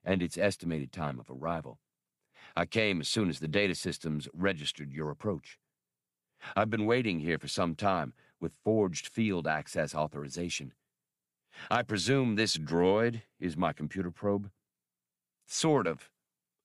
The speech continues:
Han answered, as Rekon upped the skimmer's speed to the legal limit, guiding it between rows of berthed barges.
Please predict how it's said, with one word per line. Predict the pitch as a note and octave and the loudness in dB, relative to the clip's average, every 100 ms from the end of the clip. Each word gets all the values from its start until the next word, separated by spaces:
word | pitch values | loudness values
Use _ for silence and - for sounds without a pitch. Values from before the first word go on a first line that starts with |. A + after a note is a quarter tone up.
| _ - | _ -2
Han | B2 F#2 | 0 2
answered, | D#2 D2 - A2+ G#2+ - - - | 0 -2 -2 -4 -4 -14 -14 -2
as | A#2 A2 | 0 2
Rekon | G#2+ C#3+ D3+ A2 F2+ - A2+ | 4 2 2 0 0 0 0
upped | A#2+ - _ | 0 -2 _
the | A#2 | -4
skimmer's | - - B2 G#2 F2+ | -2 2 2 4 0
speed | - A#2+ G#2+ E2+ C#2+ | -2 2 2 2 -2
to | - | -10
the | F2 | -6
legal | F#2 F#2 F2 | -2 -2 -2
limit, | F2 F2 D2+ - _ _ _ _ _ _ F#2+ | -2 -2 -4 -10 _ _ _ _ _ _ 0
guiding | A#2 A#2+ B2+ G2+ | 2 2 0 0
it | D#2+ | -2
between | D#2+ - G#2 E2+ | -6 -2 0 2
rows | F2 G#2+ G#2 F2+ | 2 4 4 2
of | D#2+ C2+ | -4 -2
berthed | D2+ G2 E2+ - - | 2 2 0 -10 -2
barges. | F#2 F2 E2+ D2 D2 B1+ | 2 4 2 0 -8 -10